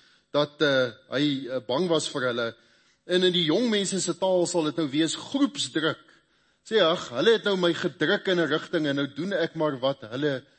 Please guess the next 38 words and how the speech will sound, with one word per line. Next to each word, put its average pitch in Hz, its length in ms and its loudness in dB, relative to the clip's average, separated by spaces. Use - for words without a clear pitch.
doen. 117 380 -8
Die 156 140 -2
ou 165 100 0
skapie 175 540 2
hardloop 160 400 0
in 151 80 0
die 170 160 2
rigting 160 400 -2
en 151 80 0
dan 143 120 0
hardloop 135 440 -6
die 156 100 -2
ander 165 200 -4
skape 151 640 0
maar 139 200 0
agterna, 131 960 -2
en 147 160 -4
elkeen 170 540 0
doen 147 160 -4
maar 139 100 -4
net 135 180 -4
wat 135 240 -2
hy 135 120 -2
dink 143 300 -4
veilig 175 560 0
is - 460 -8
om 143 160 -2
homself 139 600 -2
populêr 120 640 -6
te 123 60 -6
hou." 104 260 -10
Nou 135 100 -4
het 143 60 -2
ek 147 100 -4
hier 151 220 -4
onderstreep 147 640 -2
en 131 80 -4
geskryf, 131 480 -4